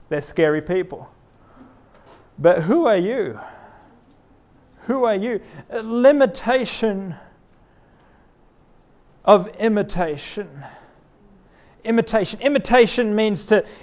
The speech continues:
imitate or to copy or to basically copy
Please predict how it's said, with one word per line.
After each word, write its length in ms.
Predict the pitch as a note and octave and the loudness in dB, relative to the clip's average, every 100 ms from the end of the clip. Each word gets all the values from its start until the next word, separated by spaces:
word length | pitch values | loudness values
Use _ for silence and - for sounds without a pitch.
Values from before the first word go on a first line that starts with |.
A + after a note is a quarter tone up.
| - | -8
imitate 640 | - C4 B3 - B3 F#3+ - | 4 8 6 6 2 2 2
or 160 | G#3 F#3+ | 2 2
to 400 | - A3 F#3+ - - - - - | 4 6 4 -2 -18 -20 -20 -8
copy 680 | - B3+ B3+ A#3 G3+ E3 - - | 4 4 6 4 4 2 -2 -14
or 220 | - A3+ G#3+ | 6 8 8
to 280 | - A3 | 6 6
basically 720 | G3 A3+ G3 A#3+ F3 G#3+ G3 - - - _ _ _ _ _ - - - | 8 6 6 -2 2 4 4 0 -20 -20 _ _ _ _ _ -20 -20 -8
copy 600 | - A3 G3+ G3 D#3 | 2 2 4 4 4